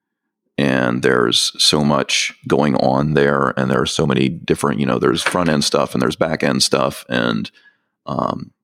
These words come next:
yeah, it's just, you know, it's a ling-, it's become a lingua franca, and that's big, that's important. You know, network effects are important, and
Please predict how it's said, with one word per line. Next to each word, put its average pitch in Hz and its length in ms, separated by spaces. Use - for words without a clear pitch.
yeah, 82 200
it's - 180
just, - 420
you 80 100
know, 67 140
it's - 120
a 71 60
ling-, 69 220
it's - 140
become 80 380
a 65 40
lingua 67 300
franca, 76 440
and 64 760
that's - 520
big, - 280
that's - 180
important. - 540
You 69 80
know, 64 240
network 87 340
effects 98 480
are 80 240
important, - 520
and 62 480